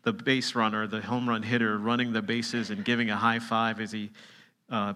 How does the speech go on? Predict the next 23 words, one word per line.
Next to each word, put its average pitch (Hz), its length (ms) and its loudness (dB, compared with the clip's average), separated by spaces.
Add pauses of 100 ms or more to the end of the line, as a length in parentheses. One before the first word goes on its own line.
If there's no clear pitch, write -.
(120)
touches 120 360 -2
home. 104 380 -4 (1120)
It's 135 140 -4
all 226 160 6
the 143 80 4
same 127 240 2
play, 127 300 2
though. - 280 -8 (960)
There's 127 180 0
not 156 420 6 (260)
anything 160 380 4
that 120 120 2
changed 139 440 2
in 104 120 0
time. 95 520 2
It's 127 160 -2
just 127 220 -2
different 135 380 -2 (280)
scenes 135 480 0
of 107 120 -2
the 110 80 -2
same 120 680 -2 (300)
scenario. 107 760 0